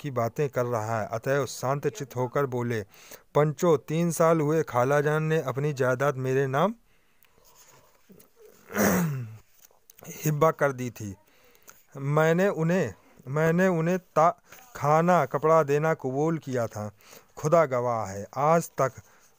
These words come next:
मैंने खाला जान को कोई तकलीफ नहीं दी। मैंने उन्हें अपनी माँ के समान समझता हूँ। उनकी खिदमत करना मेरा फ़र्ज़ है,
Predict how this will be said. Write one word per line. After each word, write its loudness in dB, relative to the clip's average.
मैंने 0
खाला 2
जान -2
को -14
कोई 2
तकलीफ -6
नहीं -4
दी। -8
मैंने -2
उन्हें -2
अपनी -4
माँ -2
के -2
समान -4
समझता -2
हूँ। -4
उनकी -6
खिदमत -4
करना -2
मेरा -2
फ़र्ज़ -4
है, -8